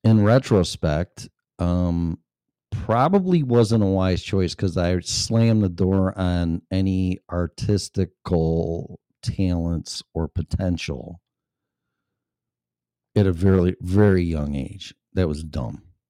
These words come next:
but, hmm, live and learn. But I heard, but I heard some comments last night, and I'm like, "Fuck, man, really?" Sorry.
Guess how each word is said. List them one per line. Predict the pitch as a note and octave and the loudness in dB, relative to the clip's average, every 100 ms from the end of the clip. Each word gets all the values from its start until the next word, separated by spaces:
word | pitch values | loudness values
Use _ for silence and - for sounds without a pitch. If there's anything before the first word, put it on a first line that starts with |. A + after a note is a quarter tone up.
| _ _ | _ _
but, | G#3+ G3+ - _ _ | 0 0 -2 _ _
hmm, | - C#2+ - _ | -6 -6 -8 _
live | D2+ | -8
and | C2 C#2 | -4 -2
learn. | D#2+ - _ _ _ _ _ _ _ _ _ _ _ _ _ _ - | -2 -4 _ _ _ _ _ _ _ _ _ _ _ _ _ _ 6
But | C#3+ | 8
I | |
heard, | E3 - | 8 4
but | B2+ C#3+ | 4 6
I | C#3 | 6
heard | D#3 D3 A#2+ - | 6 2 -4 -8
some | - C#3 A#2 | -2 2 4
comments | D3 F#3+ A3+ D3 | 4 4 4 4
last | A#2 A2 G#2+ | 4 4 4
night, | A#2 A#2+ | 4 2
and | A#2+ | 2
I'm | B2+ | 2
like, | A#2 A2 F#2+ - | 2 0 -2 -10
"Fuck, | - A3 G#3+ - | -6 -2 -2 -2
man, | F#2 G2 | 0 2
really?" | A2+ D3+ F3+ - | 2 2 2 0
Sorry. | - C#2+ | -6 -6